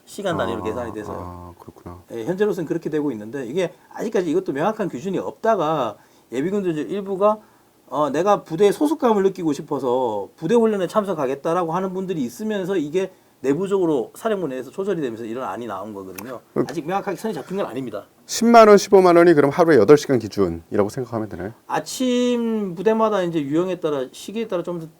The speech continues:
Speaker 1: 근무 시간이 달라지는데요. 공팔 시 삼십 분에 복무가 시작이 되면 십칠 시 삼십 분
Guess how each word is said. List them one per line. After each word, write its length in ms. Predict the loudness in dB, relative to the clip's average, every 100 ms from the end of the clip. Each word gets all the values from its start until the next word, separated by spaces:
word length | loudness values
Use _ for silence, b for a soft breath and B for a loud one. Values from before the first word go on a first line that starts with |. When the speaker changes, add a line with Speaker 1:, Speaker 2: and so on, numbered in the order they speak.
| _
Speaker 1:
근무 260 | -10 -8 -8
시간이 280 | -6 -6
달라지는데요. 800 | -6 -6 -4 -4 -6 -8 -8 -6
공팔 380 | -6 -6 -6 -6
시 120 | -6
삼십 360 | -6 -6 -6 -6
분에 680 | -4 0 2 2 0 -2 -6 -8
복무가 400 | -6 -2 -4 -4
시작이 380 | -4 -2 -2
되면 420 | -4 -2 0 0 -4 _ _ _ _ _ _
십칠 600 | -2 -2 _ -8 -2 -2
시 140 | -4
삼십 400 | -4 -4 -4 -10
분 220 | -14 -14